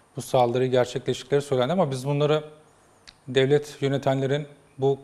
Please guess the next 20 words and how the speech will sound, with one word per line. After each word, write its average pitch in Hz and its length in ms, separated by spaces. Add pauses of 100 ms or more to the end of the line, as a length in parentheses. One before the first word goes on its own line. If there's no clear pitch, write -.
koltukta 131 380
oturanların 147 280
ağzından 156 640
duyduk. 143 320 (540)
Sanki 143 400
onlar 147 600
bunu 147 220
izleyiciler 143 640
gibi 135 260
bize 135 180
söylüyorlar, 165 600
sanki 151 340
hiç - 80
sorumlulukları 143 680
yok 151 240
gibi. 127 260 (680)
Böyle 147 200
bir 156 60
yaklaşım 156 480
sergilediler. 123 760